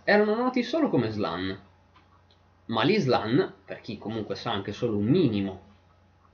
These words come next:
di, di Warhammer Fantasy o comunque anche magari di,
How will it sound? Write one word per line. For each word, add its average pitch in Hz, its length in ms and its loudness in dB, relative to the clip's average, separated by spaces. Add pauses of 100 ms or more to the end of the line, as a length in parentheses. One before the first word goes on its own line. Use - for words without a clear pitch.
di, 98 460 -4
di 95 80 -10
Warhammer 101 400 -4
Fantasy 107 640 0
o 95 80 -4
comunque 110 420 -2
anche 104 240 -2
magari 98 340 -4
di, 95 160 -10